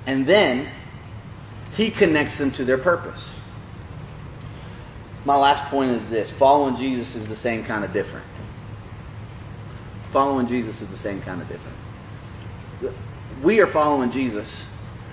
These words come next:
in a different way than Peter, James, and John,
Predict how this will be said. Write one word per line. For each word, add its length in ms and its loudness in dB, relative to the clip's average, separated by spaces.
in 120 2
a 40 2
different 480 2
way 360 6
than 320 4
Peter, 400 2
James, 320 2
and 100 -2
John, 360 -2